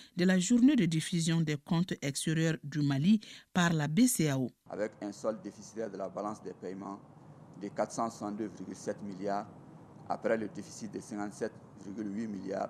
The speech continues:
Speaker 2: en deux mille vingt et un. Ce résultat est en partie lié à la conjonction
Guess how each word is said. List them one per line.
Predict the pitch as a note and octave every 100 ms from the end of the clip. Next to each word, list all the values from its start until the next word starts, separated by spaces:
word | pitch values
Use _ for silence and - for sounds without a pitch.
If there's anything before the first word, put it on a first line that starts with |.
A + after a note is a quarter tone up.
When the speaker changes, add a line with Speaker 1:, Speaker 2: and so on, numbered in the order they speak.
| -
Speaker 2:
en |
deux | F#2 F#2+
mille | F#2
vingt | F2 E2+
et |
un. | F2 - - - - - - - - - - - - - -
Ce | -
résultat | A2 A#2+ A#2+ C3 C#3+ C#3+
est | D3 C3
en | G#2+
partie | - A#2 - C3
lié | A2 B2
à | A2
la | G2+
conjonction | G2 A#2 A2 A2+ - A#2+ A2